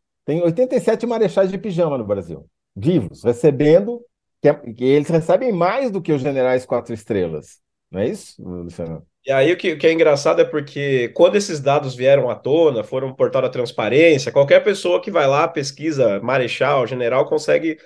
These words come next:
Speaker 2: consegue ver. E aí saíram muitas reportagens dizendo, "Ah, Bolsonaro promoveu, é, vários generais a marechais." E o Exército ficou furioso com essas reportagens e veio com uma nota dizendo, "Não, peraí,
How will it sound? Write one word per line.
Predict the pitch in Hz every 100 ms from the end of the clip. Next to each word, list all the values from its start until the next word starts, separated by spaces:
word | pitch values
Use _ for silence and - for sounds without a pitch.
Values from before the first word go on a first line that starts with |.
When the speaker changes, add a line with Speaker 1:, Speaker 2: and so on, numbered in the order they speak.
| _ _
Speaker 2:
consegue | 151 139 156 165
ver. | 151 123 104 - _ _
E | 170
aí | 180 208 233 -
saíram | - 190 180 226
muitas | 208 262 240
reportagens | 220 214 185 170 180 185
dizendo, | 170 160 156 156
"Ah, | 160
Bolsonaro | 147 175 175 147 170 180
promoveu, | 175 180 196 135 127 175 196 202 _ _ _
é, | - 110 117
vários | 117 143 175
generais | 160 180 156 165 170
a |
marechais." | 165 175 196 160 131 113 - - _ _ _
E | 160 233
o | 254
Exército | 180 143 175 214
ficou | - 208
furioso | 202 220 196 208 202
com | 135
essas | 143 139
reportagens | 139 135 139 143 156 208
e |
veio | 170 175 190
com |
uma | 208 180
nota | 156 175 202
dizendo, | 175 214
"Não, | 208 143
peraí, | 147 185 156 117